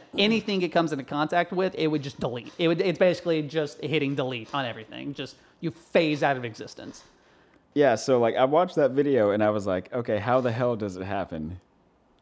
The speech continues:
Speaker 2: But as you were talking about it, like, it, I, like, I, a connection was made.
Speaker 1: Okay.
Speaker 2: But I don't know how I'm going to explain it.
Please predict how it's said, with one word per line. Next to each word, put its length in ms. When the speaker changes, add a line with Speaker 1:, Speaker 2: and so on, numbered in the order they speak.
Speaker 2:
But 280
as 260
you 100
were 120
talking 420
about 300
it, 180
like, 200
it, 200
I, 520
like, 200
I, 420
a 80
connection 480
was 160
made. 260
Speaker 1:
Okay. 280
Speaker 2:
But 200
I 160
don't 260
know 220
how 220
I'm 160
going 240
to 120
explain 380
it. 140